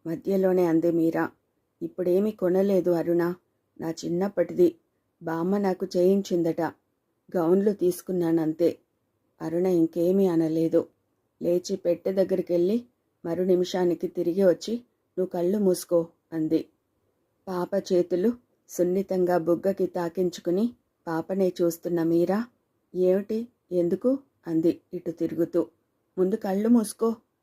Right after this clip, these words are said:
చెయ్యి వెనక్కి కట్టుకుని అంది అరుణ. "ఏమిటి?"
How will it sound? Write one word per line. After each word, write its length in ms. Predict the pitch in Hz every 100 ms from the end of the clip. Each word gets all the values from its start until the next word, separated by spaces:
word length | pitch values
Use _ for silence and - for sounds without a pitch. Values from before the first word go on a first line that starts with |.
| _ -
చెయ్యి 220 | 175 185
వెనక్కి 420 | 180 175 180 - 175
కట్టుకుని 540 | 190 170 - 190 196
అంది 280 | 170 160 165
అరుణ. 380 | 156 156 165 - _ _ _ _ _ _ 175
"ఏమిటి?" 560 | 185 180 214 202 175 175